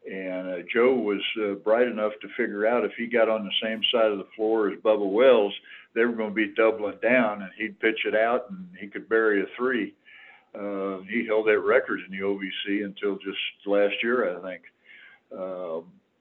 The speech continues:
so, uh, Jermaine Savage wa-,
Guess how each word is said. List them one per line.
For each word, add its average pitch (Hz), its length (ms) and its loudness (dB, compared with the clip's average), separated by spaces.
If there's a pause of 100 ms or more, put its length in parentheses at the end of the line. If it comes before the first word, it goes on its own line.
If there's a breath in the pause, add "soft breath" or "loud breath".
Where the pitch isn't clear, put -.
(180)
so, 104 500 0 (220)
uh, - 420 -14 (320)
Jermaine 120 420 4 (140)
Savage 123 480 4 (320)
wa-, 98 160 -4